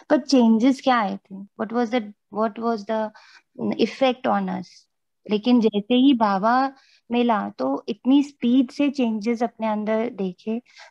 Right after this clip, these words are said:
तो ये भी एक बहुत बड़ी रियल-, और ये realization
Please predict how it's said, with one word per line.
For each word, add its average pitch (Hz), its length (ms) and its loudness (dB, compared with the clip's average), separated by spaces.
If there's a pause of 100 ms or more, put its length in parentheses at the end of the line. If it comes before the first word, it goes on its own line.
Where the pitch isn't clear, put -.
तो 254 60 4
ये 233 140 6
भी 262 140 4
एक 247 100 2
बहुत 220 300 2
बड़ी 247 340 0
रियल-, 208 420 -2
और 220 120 -2
ये 233 300 0
realization 208 1000 -4